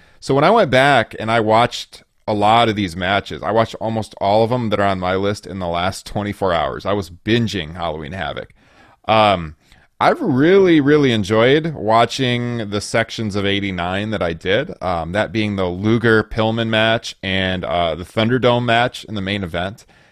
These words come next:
And, uh, so when we look at our top Halloween Havoc, uh, moments, matches, my first question for you is, is eighty-nine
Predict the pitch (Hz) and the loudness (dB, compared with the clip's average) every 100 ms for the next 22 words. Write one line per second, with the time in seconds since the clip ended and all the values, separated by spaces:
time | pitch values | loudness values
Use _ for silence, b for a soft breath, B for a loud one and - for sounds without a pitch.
0 | b - 120 120 117 120 113 113 - 143 | b -4 0 0 4 6 6 4 2 0
1 | 151 214 240 185 123 117 - - 135 156 | 2 2 4 4 4 2 0 -2 2 2
2 | - 139 139 135 117 117 117 113 110 - | 4 2 4 2 0 2 4 4 2 -2
3 | _ b b b - 92 82 73 98 139 | _ b b b -12 -6 -6 -6 2 4
4 | 156 151 - - - b b 107 117 131 | 4 2 -4 -14 -14 b b -2 2 2
5 | 135 135 123 117 110 226 269 175 127 123 | 0 -2 -4 -4 -2 0 0 0 0 0
6 | 117 110 104 98 95 - _ _ _ - | 2 2 2 2 -2 -6 _ _ _ -4
7 | 113 92 117 185 151 107 120 180 220 | -4 -2 -2 -2 0 0 0 -2 -6